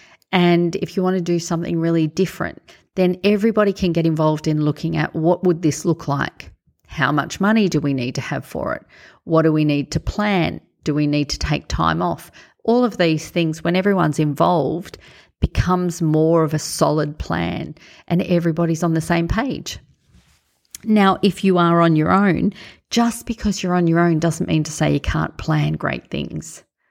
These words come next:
In fact, if you've listened to some of my other podcasts,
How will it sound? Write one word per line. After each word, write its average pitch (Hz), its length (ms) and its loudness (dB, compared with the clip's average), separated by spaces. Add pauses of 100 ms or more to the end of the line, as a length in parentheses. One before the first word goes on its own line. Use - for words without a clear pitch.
(1400)
In 170 160 0
fact, - 580 -4 (300)
if 160 160 -2
you've 165 140 0
listened 165 340 0
to 165 120 0
some 156 240 0
of 147 160 -2
my 147 180 -2
other 208 180 0
podcasts, - 920 -2